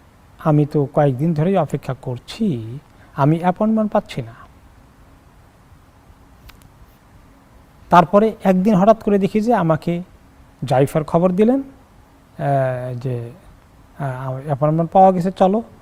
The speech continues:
আমি তোমারকে, তোমাকে আমার ভাইয়ের কাছে নিয়ে যাব।" ভাইয়ের কাছে আমাকে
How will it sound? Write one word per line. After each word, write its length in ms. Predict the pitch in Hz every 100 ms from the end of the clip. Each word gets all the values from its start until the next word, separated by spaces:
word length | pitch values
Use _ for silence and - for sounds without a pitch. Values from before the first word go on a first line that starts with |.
| - - -
আমি 200 | 147 143
তোমারকে, 1040 | 143 135 135 151 - - - - - 151
তোমাকে 360 | 147 139 135 147
আমার 180 | 131 131
ভাইয়ের 240 | 131 131
কাছে 220 | 135 139
নিয়ে 160 | 226 208
যাব।" 160 | 107 90 - - - _ _ _ - _ _ _ _ - - - - - - _ - _ - _ - - -
ভাইয়ের 200 | - 135
কাছে 340 | 139 147 165 165
আমাকে 600 | 156 147 156 147 147 143